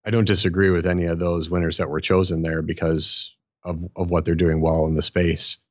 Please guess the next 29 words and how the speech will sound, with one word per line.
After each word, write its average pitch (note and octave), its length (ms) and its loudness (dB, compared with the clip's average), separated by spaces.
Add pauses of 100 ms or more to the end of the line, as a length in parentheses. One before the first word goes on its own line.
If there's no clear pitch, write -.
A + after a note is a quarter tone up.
(140)
You A2 100 -4
know, F#2+ 100 2
like F2+ 180 0
MeUndies, E2+ 760 -2 (160)
the F#2 80 -8
way F2 140 0
they E2+ 140 2
interact E2 320 0
with D2+ 100 -8
their D2+ 80 -2
customers, D#2+ 400 -4
the E2+ 60 -2
way D#2+ 100 2
they D#2+ 120 0
care E2 180 -2
about D#2+ 160 0
their E2 100 -4
customers, D#2 720 -2
or, E2 480 2 (500)
um, E2 320 0
you F2+ 60 2
know, E2+ 80 2
FabFitFun E2 640 -2
and E2 100 0
their E2 120 0
unique F2 340 0
approaches D#2+ 500 -4
to - 80 -6
marketing. D#2+ 640 -2